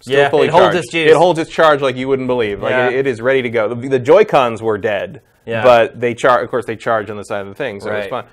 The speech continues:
Speaker 1: Um, but I was pretty impressed by that. I was pretty impressed
Speaker 2: That is
Speaker 1: that,
Speaker 2: good.
Speaker 1: that,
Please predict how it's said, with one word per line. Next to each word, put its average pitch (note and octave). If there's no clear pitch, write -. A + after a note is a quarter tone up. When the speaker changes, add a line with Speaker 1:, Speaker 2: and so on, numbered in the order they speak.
Speaker 1:
Um, G#2
but A#2+
I D#3
was D3+
pretty C#3+
impressed G#2+
by F#2
that. -
I G2+
was G2+
pretty G#2
impressed B2
Speaker 2:
That D#3
is -
Speaker 1:
that, -
Speaker 2:
good. G2
Speaker 1:
that, G#2